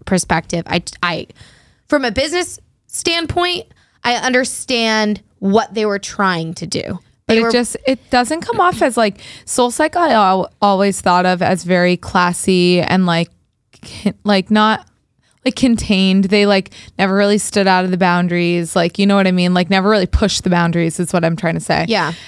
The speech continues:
Speaker 2: And this just did not, it rubbed me the wrong way because it was directly, it's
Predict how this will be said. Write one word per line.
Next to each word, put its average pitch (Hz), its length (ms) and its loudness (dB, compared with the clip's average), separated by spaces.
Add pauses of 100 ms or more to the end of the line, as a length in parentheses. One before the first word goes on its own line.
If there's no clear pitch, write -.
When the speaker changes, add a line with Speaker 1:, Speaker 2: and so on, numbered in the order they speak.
(200)
Speaker 2:
And 220 260 2
this 233 400 0 (1200)
just - 500 -2
did 233 180 2
not, 214 340 2
it 233 160 0
rubbed 247 340 0
me 285 120 -4
the 233 140 0
wrong 190 500 2
way 175 260 0
because 180 500 0
it 175 140 -2
was 165 380 -2
directly, 185 600 0
it's - 300 -4